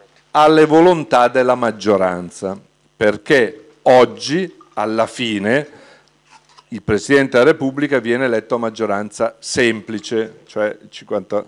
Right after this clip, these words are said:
cinquanta per cento più uno. Nella nuova Costituzione è previsto che il Presidente della Repubblica, che sarà votato da Camera e Senato, dovrà essere eletto con una maggioranza di almeno tre quinti,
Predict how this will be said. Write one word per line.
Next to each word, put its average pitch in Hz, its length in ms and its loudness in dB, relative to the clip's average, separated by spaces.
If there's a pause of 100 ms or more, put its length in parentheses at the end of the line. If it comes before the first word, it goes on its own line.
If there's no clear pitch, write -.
(220)
cinquanta 101 80 -10
per 92 60 -10
cento 95 500 -12 (100)
più 101 160 -16
uno. 92 300 -16 (880)
Nella 156 540 2
nuova 156 340 6
Costituzione 208 1000 0 (280)
è 131 120 -2
previsto 170 560 0
che 104 120 -4
il 95 40 -2
Presidente 175 520 -2
della 147 120 2
Repubblica, 95 400 -12
che 92 140 -14
sarà 92 200 -6
votato 123 500 -2
da 98 260 -4
Camera 110 720 -2
e 107 120 -12
Senato, 117 720 -8 (300)
dovrà 143 420 4
essere 175 540 2
eletto 196 440 0
con 156 160 -6
una 147 120 -2
maggioranza 156 640 -2
di 147 140 -2
almeno 135 460 -4
tre 156 300 2
quinti, 151 800 -2